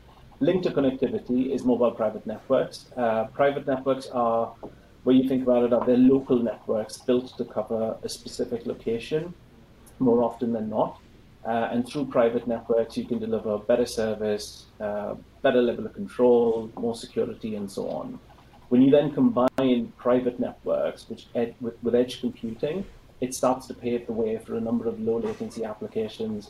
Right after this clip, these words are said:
across different industry verticals. So we're making some good progress in private networks, uh, and that's a big area of focus for us. And thirdly, which is, uh, a lot closer to, to Christine, uh, to,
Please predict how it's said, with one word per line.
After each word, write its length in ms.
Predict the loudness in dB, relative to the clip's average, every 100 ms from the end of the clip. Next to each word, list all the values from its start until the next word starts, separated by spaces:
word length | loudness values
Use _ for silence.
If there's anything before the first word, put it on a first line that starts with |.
| -12
across 380 | -4 -4 -4 -8
different 420 | -4 -2 -4 -6 -10
industry 300 | -10 -10 -8
verticals. 720 | -8 -10 -12 -12 -12 -16 -20 -20 -20 -20 0
So 100 | 6
we're 80 | 6
making 280 | 6 2
some 180 | -2 0
good 220 | 0 0
progress 480 | 0 -2 0 -2 -4
in 100 | -8
private 340 | -4 -4 -4 -8
networks, 560 | -4 0 0 -2 -14 -10
uh, 200 | -6 -4
and 120 | -4 -4
that's 180 | -6
a 60 | -8
big 220 | -6 -6
area 240 | -4 -6 -8
of 80 | -10
focus 280 | -14 -14 -16
for 120 | -14
us. 200 | -16 -20 -20 -20 -20 -20 -20 -10 -8
And 120 | 2
thirdly, 420 | 4 4 2 -6
which 180 | -8 -6
is, 280 | -8 -8 -20 -20 -20 -20 -8
uh, 360 | -2 0 2 0
a 60 | 2
lot 220 | 0 2
closer 280 | 2 2 -2
to, 320 | -2 -2 -4
to 80 | -10
Christine, 680 | -12 -12 -6 -4 -2 -4 -6
uh, 180 | -6 -4
to, 240 | -4 -8